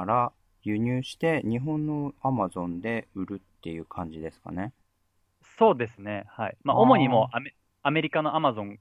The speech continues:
Speaker 2: から仕入れっていう風になってるんですけど。
Speaker 1: うーん。それはあれですか？やっぱり、うん、値差がある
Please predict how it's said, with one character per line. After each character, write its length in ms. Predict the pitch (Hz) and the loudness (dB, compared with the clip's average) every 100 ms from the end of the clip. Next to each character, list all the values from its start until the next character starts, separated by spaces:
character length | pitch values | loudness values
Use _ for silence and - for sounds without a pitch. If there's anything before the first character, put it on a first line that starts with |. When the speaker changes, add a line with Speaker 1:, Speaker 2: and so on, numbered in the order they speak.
| _ | _
Speaker 2:
か 120 | - | -4
ら 100 | 110 | -4
仕 180 | - 127 | -4 -2
入 60 | |
れ 120 | 117 120 | 0 0
っ 40 | |
て 160 | - 113 | -4 -6
い 60 | |
う 20 | |
風 60 | 107 | -4
に 60 | 101 | -6
な 60 | |
っ 20 | |
て 120 | 92 101 | -6 -10
る 40 | |
ん 20 | |
で 80 | 95 | -8
す 40 | |
け 100 | - | -6
ど。 320 | 98 104 92 - | 2 2 2 0
Speaker 1:
う 40 | 117 | 0
ー 40 | |
ん。 720 | 127 131 127 127 123 123 131 - _ _ _ | 2 2 2 0 0 0 -2 -6 _ _ _
そ 120 | 175 | -2
れ 120 | 190 | 0
は 340 | 180 175 165 - | 2 2 0 0
あ 120 | 131 | 0
れ 120 | 131 | 0
で 140 | 123 | -2
す 100 | 127 | -6
か？ 140 | - 92 | -6 -4
や 120 | 95 | -4
っ 40 | - | -4
ぱ 80 | - | -2
り、 320 | 135 95 82 - _ _ _ _ | 0 0 -2 -10 _ _ _ _
う 80 | 98 | -6
ん、 240 | 95 95 | -4 -2
値 140 | 113 180 | 0 -2
差 220 | - 117 | -2 -2
が 340 | 92 90 - | 0 0 2
あ 40 | 98 | 0
る 300 | 90 85 | 0 -6